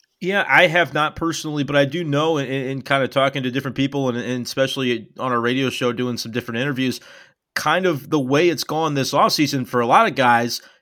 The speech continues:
has been to kinda buddy up with, "Okay, where do you go for your off-se-, season training? Typically, if you're a pitcher or a hitter,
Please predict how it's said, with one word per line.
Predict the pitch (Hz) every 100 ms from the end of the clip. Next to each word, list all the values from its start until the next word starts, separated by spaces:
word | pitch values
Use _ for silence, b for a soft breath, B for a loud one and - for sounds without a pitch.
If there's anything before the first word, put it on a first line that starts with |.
| _
has | 131 135
been | 107 143 143 143
to | 139 - 151 147 143 143 -
kinda | 147 151
buddy | 120 147 143
up | 143 147
with, | 135 131
"Okay, | 151 151 139
where | 147
do | 151
you | 139 147
go | 143 139
for | 127
your | 135 131
off-se-, | 139 135 147 139 139
season | - 147 123 127
training? | - 147 143 131
Typically, | - 156 143 135 135
if | 135 139
you're |
a | 131
pitcher | 151 143 139 131
or |
a | 123
hitter, | 135 123